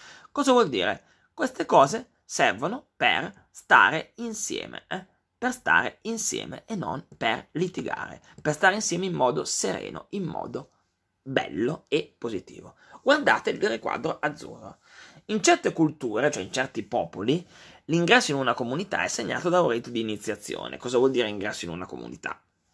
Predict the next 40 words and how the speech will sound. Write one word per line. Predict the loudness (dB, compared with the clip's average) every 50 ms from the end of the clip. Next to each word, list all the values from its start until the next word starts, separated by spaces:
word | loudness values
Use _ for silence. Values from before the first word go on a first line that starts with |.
| _ _ _ _ _ _ _ _ -2
Un | 0 2 6
gruppo | 6 6 6 6 4
di | 2 2
persone | 0 -2 -4 -4 -2 0 0 0 0 -2 -4
formato | -6 0 2 2 2 2 0
da | -4 -6 -6 -8
io | -8 -8 -6 -8 -8 -8
e | -10 -6
gli | -6 -6
altri | -6 -8 -8 -6 -4 -2
è |
una | -2 -2 -2
comunità, | -2 -2 -4 -4 -6 -4 -2 -2 -2 -2 -4 _ _ _
eh? | -2 -2 -2 -2 -6 _ _ _ _ _ _ _ _ _ _
È | -2
un | 0 0
insieme, | -2 -2 -2 -2 -2 0
la | 0 0 0
classe | 0 -2 -2 -2 -4 -2
è | -2
una | -2 -2
comunità, | -2 -2 -2 -2 -2 -2 -2 -2 -4 -4 -8 _ _ _ _ _ _ _ 0
formata | 2 2 2 2 0
da | -6 -10
studenti | -8 -8 -8 -8 -6 -8 -10 -12 -12 -12 -12 -10 _
e | -6 -4
dai | -2 -2 -2 -4
professori. | -6 -8 -10 -10 -8 -8 -8 -8 -10 -12 -16 -14
Eh, | -12 -12 -12 -4 _
la | 4 4
scuola | 6 4 2 0 6 8 8 10 10 8 8 6 4 2 0 -4
è | -8
una | -6 -4 -4 -4
grande | -2 0 0 0 0 -2 -4
comunità | -6 -6 -8 -10 -10 -10 -10 -10 -10 -10 -10 -12 -16 _ _ _ _
formata | -8 -6 -4 0 2 2 2 2 0 -2
da | -2 -4
tutte | -6 -6 -6 -6 -6 -6 -6 _ -2 0
le | 0 2 0
classi, | 0 -2 -2 -2 -4 -6 -4 -2 -4 -4 -6